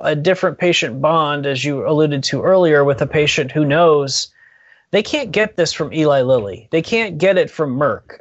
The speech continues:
I, I mean, it's something that's customized to them. It may be customized because they can't swallow. They may have a red dye allergy or something like that.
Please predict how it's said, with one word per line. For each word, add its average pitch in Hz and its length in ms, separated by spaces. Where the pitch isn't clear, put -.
I, 139 220
I - 20
mean, 156 240
it's 170 160
something 226 340
that's 180 220
customized 175 720
to 131 80
them. 160 420
It 156 140
may 156 140
be 151 100
customized 143 760
because 135 240
they 131 100
can't 110 280
swallow. 196 680
They 135 140
may 127 160
have 123 240
a 107 140
red 160 340
dye 170 280
allergy 156 640
or 156 60
something 151 380
like 151 220
that. 147 340